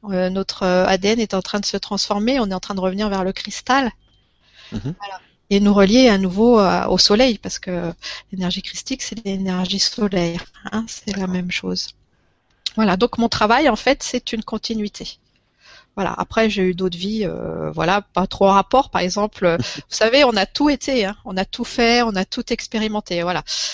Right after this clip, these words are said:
Speaker 1: Donc, j'ai pas eu que des vies spirituelles, j'ai aussi eu des vies dans d'autres domaines, euh, pour apprendre plein de choses, et tout nous sert.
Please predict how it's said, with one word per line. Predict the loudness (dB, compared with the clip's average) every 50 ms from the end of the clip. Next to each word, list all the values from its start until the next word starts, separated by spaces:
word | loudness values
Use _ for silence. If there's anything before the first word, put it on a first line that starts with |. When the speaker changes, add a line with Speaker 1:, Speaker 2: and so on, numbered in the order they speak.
| -10 -14 -16 _ -4
Speaker 1:
Donc, | -2 0 0
j'ai | -2
pas | 2 2 2 2
eu | 2
que | 0 -2
des | -2 0
vies | -2 -2 -4
spirituelles, | -4 -4 -4 -4 -2 2 2 4 4 4
j'ai | 2 0
aussi | -4 -4 -4 -6 -6 -6 -6
eu | -6
des | -4 -6 -6
vies | -6 -6 -4 -4 -4 -2
dans | -2 -2 -2
d'autres | -2 -6 -4
domaines, | -2 -2 -2 0 0 2 2 2 2 2 2 2 2
euh, | 0 0
pour | _ 0 0
apprendre | 0 0 2 -2 -2 -2 0
plein | 0 0 0 2
de | 2
choses, | 0 0 0 0 0 2 2
et | 2 0
tout | 0 0 0 2
nous | 2 4
sert. | 2 2 4 4 2 2 0